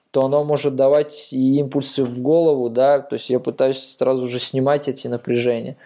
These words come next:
Когда у меня болела спина, я тут же там пошел на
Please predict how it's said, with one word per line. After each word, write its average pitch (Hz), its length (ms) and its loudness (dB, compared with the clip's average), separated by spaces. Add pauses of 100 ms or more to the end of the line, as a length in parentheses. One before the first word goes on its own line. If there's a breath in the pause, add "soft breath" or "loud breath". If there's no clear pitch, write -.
(160 soft breath)
Когда 139 220 2
у 151 40 0
меня 147 100 0
болела 147 300 2
спина, 147 380 -2
я 151 120 4
тут 156 200 -6
же 156 100 -4
там 143 160 -2
пошел 143 380 0
на 135 400 0